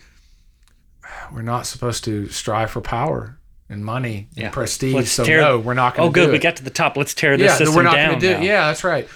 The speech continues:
Speaker 2: Yeah.
Speaker 1: Or do you say, "No, no, no, we can, but we can use it for good"? I think
Speaker 2: Yeah.
Speaker 1: that's
Speaker 2: No,
Speaker 1: both
Speaker 2: I've
Speaker 1: a
Speaker 2: got power.
Speaker 1: temptation and a
Speaker 2: Yeah.
Speaker 1: true thing. If we have, if we're
Speaker 2: Sure.
Speaker 1: in charge, we'll do good stuff with it, right?
Speaker 2: Until you get in charge, and then you're like, "Wow."
Speaker 1: Yeah, and this is the other, this is the other temptation, right?
Speaker 2: Yeah.
Speaker 1: Now that you're in charge, you're in charge of something.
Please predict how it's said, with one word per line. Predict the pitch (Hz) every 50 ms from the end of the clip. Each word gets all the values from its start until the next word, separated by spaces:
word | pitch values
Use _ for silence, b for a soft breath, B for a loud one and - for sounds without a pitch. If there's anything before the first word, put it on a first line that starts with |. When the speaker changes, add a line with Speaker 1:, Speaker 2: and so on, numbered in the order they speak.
| B B
Speaker 2:
Yeah. | 123 - 190
Speaker 1:
Or | 208 214
do | 202 202
you | 190
say, | 185 - 190 170 170
"No, | 180 196 208 208
no, | 202
no, | 196 175 147
we | 135 143 175 165
can, | - 175 147
but | 143 143
we | 151 175 175
can | 180 170
use | 160 160 143 143
it | 143 -
for | 127
good"? | 113 110 113 104 92 92 -
I | 113 131
think | - 170 160 254
Speaker 2:
Yeah. | 240
Speaker 1:
that's | 175 165 185 185 - - - B B B
Speaker 2:
No, | 151 127 95 82
Speaker 1:
both | 131 160 170 180 165
Speaker 2:
I've | 185
Speaker 1:
a | 175
Speaker 2:
got | 135 113 -
power. | 185
Speaker 1:
temptation | 160 147 135 131 - - 190 202 208 - - 240 226 220
and | 208 208
a |
Speaker 2:
Yeah. | 190 202
Speaker 1:
true | - - 190 185 180
thing. | - - 123 98 98 - -
If | 131 - -
we | 135 156 180 185
have, | 214 226 202 - -
if | - 131 - 139
we're | 147 196
Speaker 2:
Sure. | 262 320
Speaker 1:
in | 311 262 214
charge, | - - 247 262 254 170 147 - 135
we'll | 143 160 180
do | 175 185 202 160
good | 139 147 143
stuff | - - - - -
with | - - -
it, | - _ _ -
right? | 104 123 175 208 - -
Speaker 2:
Until | 160 151 - 165 151
you | 139 139 127
get | 117 131 127 - -
in | 117
charge, | - 110 110 123 127 113 95 -
and | 101 98 104
then | 107
you're | 107 101 95
like, | 92 90 -
"Wow." | 104 139 165 139 95 90 85 85 85 - - -
Speaker 1:
Yeah, | 180 185 185 185 175 160
and | - 156 156
this | 165 170 170 -
is | 170 156 143
the | 160 151
other, | 151 143 135 127
this | 127 165 165 160 165
is | 165
the | 160
other | 151 139 139
temptation, | - 156 135 - - 240 - - 143
right? | 120 127 131
Speaker 2:
Yeah. | 135 107
Speaker 1:
Now | 156 156 165 190
that | 202 247 220
you're | 196 185 170
in | 160
charge, | - - 185 170 165 139
you're | 156 156
in | 139
charge | 120 - - 160 160 139
of | 117 98
something. | - - - - - 165 160 - - - - - 156